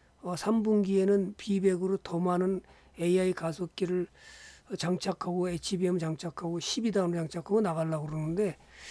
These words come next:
이것이 끝났다? 아마 모르긴, 제가 볼 때는 오히려, 음,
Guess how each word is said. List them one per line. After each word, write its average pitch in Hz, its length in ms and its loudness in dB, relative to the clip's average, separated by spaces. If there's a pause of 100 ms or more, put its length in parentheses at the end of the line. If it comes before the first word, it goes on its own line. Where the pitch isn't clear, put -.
(260)
이것이 208 500 2
끝났다? 262 720 0 (160)
아마 220 880 0 (100)
모르긴, 202 480 0 (220)
제가 190 340 2
볼 220 160 0
때는 226 320 -2
오히려, 214 500 2 (460)
음, 165 340 -6